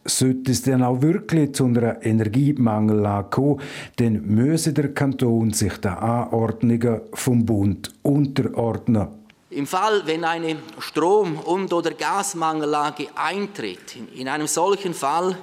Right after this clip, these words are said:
Speaker 2: wird der Bund im Lied sein. Der Bund wird diese schwierige Aufgabe zusammen mit weiteren Akteuren angehen, die ebenfalls auf nationaler Ebene agieren. Die vom Bund zu treffenden Maßnahmen zur Vorsorge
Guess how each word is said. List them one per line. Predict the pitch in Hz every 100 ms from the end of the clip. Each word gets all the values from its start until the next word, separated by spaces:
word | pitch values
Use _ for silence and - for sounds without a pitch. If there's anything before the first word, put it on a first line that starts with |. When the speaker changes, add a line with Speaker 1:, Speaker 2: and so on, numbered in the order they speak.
| 139
Speaker 2:
wird | 147 139
der | 135
Bund | 131 160 185 175 156
im | 156
Lied | 143 139 135
sein. | - 78 82 - - - -
Der | 123
Bund | 156 214 202
wird | 165 -
diese | 180 165
schwierige | 156 147 190 208 180 165 147
Aufgabe | 185 180 - 170 170 165 160
zusammen | 135 160 170 185 165
mit | 147 143
weiteren | 139 170 196 190 170 151
Akteuren | 139 170 - 170 156 139
angehen, | 143 139 165 190 190 180 175 175 - - - -
die | 156
ebenfalls | 170 196 185 - 160 165 160
auf | 139 135
nationaler | 151 151 185 170 156 151 151 156
Ebene | 147 147 143 143
agieren. | 135 107 87 78 87 - -
Die | 175
vom | 170 151
Bund | 165 220 208
zu | 175
treffenden | 175 160 160 151 139
Maßnahmen | 143 151 170 - 160 151 139
zur | 143
Vorsorge | 123 156 165 190 190 160 165 165 170